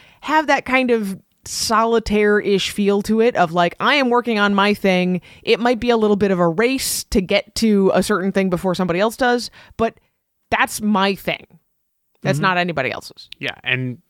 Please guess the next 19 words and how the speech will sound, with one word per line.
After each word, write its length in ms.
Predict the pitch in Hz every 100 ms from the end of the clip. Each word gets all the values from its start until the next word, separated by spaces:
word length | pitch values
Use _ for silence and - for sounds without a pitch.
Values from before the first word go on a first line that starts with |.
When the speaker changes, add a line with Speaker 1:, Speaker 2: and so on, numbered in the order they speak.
| -
Speaker 2:
Cartographers 460 | 147 156 151 151
totally 320 | - 139 117 107
changes 380 | - 104 98
that, 160 | 90 95
which 120 | 113
is 200 | 120 113
really 240 | 127 127 117
a 100 | 117
lot 220 | 104 101
of 100 | -
fun. 300 | - 101 - _ _ _ _ _ _ _ _ _ -
Then 220 | 220 226
you 80 | 220
can 160 | 214
get 160 | 175 170
into 220 | 170 160
games 440 | 135 135 123 117 127
like, 500 | 123 120 117 - - - -
uh, 140 | 131